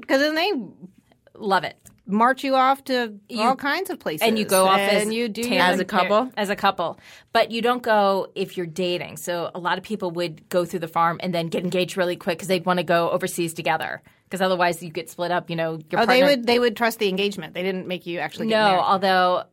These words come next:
Speaker 2: what happened with me is I was dating someone very seriously and they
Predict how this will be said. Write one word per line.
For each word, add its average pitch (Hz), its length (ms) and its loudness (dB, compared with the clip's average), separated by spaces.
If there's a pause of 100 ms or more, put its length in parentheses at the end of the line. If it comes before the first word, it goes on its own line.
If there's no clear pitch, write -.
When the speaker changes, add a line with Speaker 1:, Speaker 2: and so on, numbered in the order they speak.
(120)
Speaker 2:
what 190 140 -6
happened 190 160 -2
with 170 140 -8
me 220 400 -4
is 170 100 -6
I - 80 -4
was 170 100 -6
dating 180 280 -4
someone 160 260 -8
very 151 220 -6
seriously 185 720 -4
and 165 180 -8
they 156 380 -4